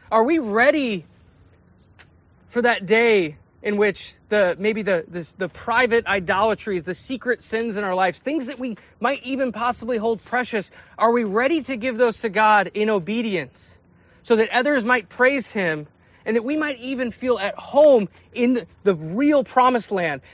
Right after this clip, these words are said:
not a temporary land that God gives his people for a time, but the new heavens and the new earth that we will be given on the last day? Are we ready for that day? Are we preparing ourselves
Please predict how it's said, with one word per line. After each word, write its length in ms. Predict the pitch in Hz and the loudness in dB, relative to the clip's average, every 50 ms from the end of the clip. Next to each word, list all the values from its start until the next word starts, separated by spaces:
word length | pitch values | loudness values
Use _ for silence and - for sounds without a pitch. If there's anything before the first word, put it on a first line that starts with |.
| - | -4
not 180 | - 240 285 339 | -2 2 4 4
a 60 | 320 | 4
temporary 600 | - - - 302 320 - 311 302 285 269 262 254 | 4 2 -4 -8 -6 -4 0 2 4 4 4 2
land 280 | 240 240 240 240 240 233 | 0 0 -2 -2 -4 -4
that 80 | 208 | -4
God 240 | 196 220 214 240 208 | -4 -2 -2 -2 -2
gives 180 | 185 247 208 - | -4 -8 -8 -8
his 140 | 240 208 - | -10 -10 -10
people 260 | 247 233 - 233 196 | -10 -10 -8 -10 -8
for 180 | - 226 220 | -6 -4 -4
a 40 | 202 | -4
time, 340 | - - 233 233 220 208 180 - - - - _ _ | -4 -2 0 0 0 0 -2 -8 -16 -20 -20 _ _
but 160 | 233 233 170 | 0 0 2
the 100 | 247 226 | 2 0
new 280 | 220 220 240 302 320 294 | 0 2 2 2 2 2
heavens 440 | 226 220 269 285 247 277 262 208 226 | 2 0 0 2 2 0 0 -2 -2
and 140 | 247 240 | -2 0
the 60 | 226 214 | 0 -2
new 260 | 220 240 247 240 208 | -2 -2 -4 -2 -2
earth 340 | 202 220 220 214 190 - - | 0 2 2 2 0 -2 -4
that 120 | 220 190 | -6 -4
we 120 | 202 214 | -2 0
will 80 | 214 208 | 0 0
be 120 | 190 208 | 0 -2
given 280 | 165 165 214 202 208 196 | -2 0 0 0 2 0
on 140 | 190 190 185 | 0 0 -2
the 80 | 185 | 0
last 320 | 180 180 185 180 170 - - | 0 0 -2 -2 -4 -4 -2
day? 300 | 196 190 180 156 131 - _ _ _ - - - _ | 0 0 0 -2 -4 -10 _ _ _ -20 -20 -8 _
Are 180 | 196 226 240 233 | 2 2 4 4
we 180 | 240 254 233 | 2 0 -2
ready 460 | 202 165 165 190 226 247 254 262 247 | -2 -4 -2 0 2 2 2 0 -2
for 180 | 185 - 233 208 | -2 -4 -4 -2
that 240 | 196 175 151 - 135 | -2 -2 -2 -4 -6
day? 260 | 160 156 127 113 - _ _ _ _ _ _ _ _ _ _ _ _ _ _ _ _ _ _ _ _ _ _ _ _ _ _ _ _ _ _ _ _ _ _ _ _ _ - | -8 -8 -8 -10 -12 _ _ _ _ _ _ _ _ _ _ _ _ _ _ _ _ _ _ _ _ _ _ _ _ _ _ _ _ _ _ _ _ _ _ _ _ _ 0
Are 120 | 202 220 | 0 2
we 100 | 240 240 | 2 0
preparing 760 | - - 220 - - - - 247 277 294 311 302 285 269 220 | 0 -2 -4 -4 -4 -6 -4 0 2 4 4 4 2 0 0
ourselves 840 | 208 214 202 170 - - 233 226 208 185 170 156 151 139 - - | 0 0 0 -2 -2 0 2 4 4 4 2 0 -2 -6 -10 -18